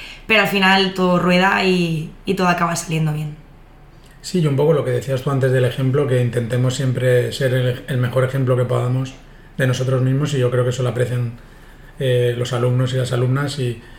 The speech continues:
Speaker 2: y creo que es superimportante, ¿no? Que, que nos vean, pues eso, estar alegres, con ilusión y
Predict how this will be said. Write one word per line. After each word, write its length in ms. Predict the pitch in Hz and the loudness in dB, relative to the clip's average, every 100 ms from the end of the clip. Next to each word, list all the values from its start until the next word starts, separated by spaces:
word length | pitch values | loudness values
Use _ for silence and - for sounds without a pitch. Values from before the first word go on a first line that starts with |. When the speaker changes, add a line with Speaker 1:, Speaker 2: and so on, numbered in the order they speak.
| - | -12
Speaker 2:
y 80 | 131 | -2
creo 140 | 131 | 0
que 60 | 135 | 2
es 40 | |
superimportante, 720 | 139 127 117 104 104 117 117 | 0 -2 -2 -4 -8 -8 -6
¿no? 160 | 113 131 | -6 -4
Que, 300 | 123 117 117 - - - | -2 -4 -6 -16 -20 -14
que 100 | - | -4
nos 160 | 123 113 | -2 2
vean, 300 | 127 127 127 | 2 2 2
pues 160 | 127 135 | 0 0
eso, 160 | 120 | -2
estar 260 | 117 127 120 | -4 -2 -2
alegres, 400 | 120 135 135 131 | 0 2 0 0
con 120 | 135 | 0
ilusión 560 | 120 120 113 135 143 135 | -2 -2 -2 -2 0 -2
y 240 | 120 110 | -2 -6